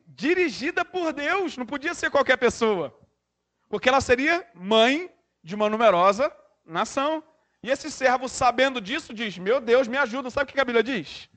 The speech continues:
Em Gênesis vinte e quatro, ele pega dez camelos, um pouco de bens lá de Abraão, sai fora da cidade, ele se ajoelha e ora: Senhor,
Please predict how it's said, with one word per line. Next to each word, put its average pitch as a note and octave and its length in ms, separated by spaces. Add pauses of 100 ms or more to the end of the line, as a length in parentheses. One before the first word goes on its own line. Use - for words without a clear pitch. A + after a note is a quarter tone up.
(520)
Em E3+ 80
Gênesis G3 280
vinte G3 160
e - 40
quatro, G#3+ 400
ele F#3+ 140
pega A3+ 240
dez A3+ 260
camelos, A3+ 580
um G#3 100
pouco B3+ 260
de A3+ 140
bens G#3+ 360
lá G3+ 140
de G3+ 120
Abraão, G3 420 (320)
sai B3 480
fora D4 340
da D4+ 140
cidade, B3 680 (340)
ele A3+ 180
se A#3 140
ajoelha A#3+ 460
e B3+ 40
ora: G3+ 520 (360)
Senhor, A3+ 800